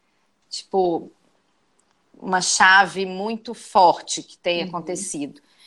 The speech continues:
Speaker 1: Eu acho que as, as chaves foram, é, meio óbvias, tá? Mas, é, no dia em que eu resolvi pedir
Speaker 2: Uhum.
Speaker 1: demissão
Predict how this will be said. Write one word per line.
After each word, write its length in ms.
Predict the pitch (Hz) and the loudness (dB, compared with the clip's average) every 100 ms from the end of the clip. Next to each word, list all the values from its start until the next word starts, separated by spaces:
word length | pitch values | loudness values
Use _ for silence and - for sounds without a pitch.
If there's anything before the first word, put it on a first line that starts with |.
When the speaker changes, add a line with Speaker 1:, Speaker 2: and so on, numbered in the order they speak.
| _ - | _ 2
Speaker 1:
Eu 120 | 185 | 6
acho 280 | 190 196 - | 6 4 -2
que 80 | |
as, 300 | 233 220 - - | -2 -2 -8 -4
as 260 | 185 180 | -2 -2
chaves 580 | - 180 185 185 214 - | -4 -2 -2 -6 -16 -18
foram, 580 | - 202 202 214 240 247 _ _ _ _ _ | -10 -8 -6 -8 -10 -14 _ _ _ _ _
é, 960 | 190 185 185 185 180 175 165 156 151 - _ | -8 -6 -4 -6 -6 -6 -8 -10 -12 -16 _
meio 280 | - 190 180 | -12 -8 -4
óbvias, 540 | 165 175 202 254 269 | 0 0 -2 -6 -8
tá? 280 | - 165 196 | -2 0 0
Mas, 420 | 139 196 180 - - | -2 -10 -14 -18 -12
é, 340 | 175 165 151 _ _ 190 180 _ - 202 | -8 -8 -10 _ _ -20 -20 _ -18 -12
no 140 | 202 | -12
dia 300 | 165 180 240 | -8 -6 -6
em 100 | 262 | -6
que 120 | 247 | -2
eu 60 | 226 | -2
resolvi 720 | 208 208 208 190 160 214 339 _ | -2 -2 -2 -2 -4 -6 -8 _
pedir 220 | 202 196 | -8 -6
Speaker 2:
Uhum. 40 | 170 | -6
Speaker 1:
demissão 600 | 175 214 269 160 196 | -6 -6 -2 0 0